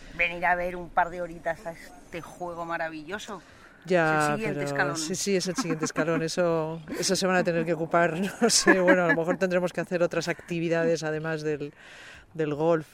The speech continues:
Speaker 2: eh, fuera del campo, pero sí, ya sabemos cómo es el, ¿no? El espectador español siempre prefiere ir a jugar él
Speaker 1: Ujú.
Speaker 2: que, que a ver,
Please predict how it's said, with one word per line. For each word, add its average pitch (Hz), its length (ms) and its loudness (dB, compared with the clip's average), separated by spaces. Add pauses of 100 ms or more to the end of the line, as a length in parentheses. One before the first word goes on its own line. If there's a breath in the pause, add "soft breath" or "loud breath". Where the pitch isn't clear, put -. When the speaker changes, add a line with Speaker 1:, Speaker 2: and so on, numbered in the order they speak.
Speaker 2:
eh, 143 340 -4 (420 loud breath)
fuera 165 460 2
del 147 180 -4
campo, 160 440 -6
pero 135 680 -4 (120)
sí, 185 340 -6
ya 147 100 -8
sabemos 160 360 -10
cómo 131 180 -12
es 123 100 -14
el, 120 340 -12 (300)
¿no? 175 160 -10
El 147 120 -10
espectador 131 520 -10
español 151 480 -10
siempre 156 280 -10
prefiere 151 380 -6
ir 151 100 -2
a 156 40 0
jugar 151 420 -2
él 156 260 0
Speaker 1:
Ujú. 247 160 -4
Speaker 2:
que, 143 520 -2
que 139 140 -8
a 135 80 -4
ver, 151 260 -4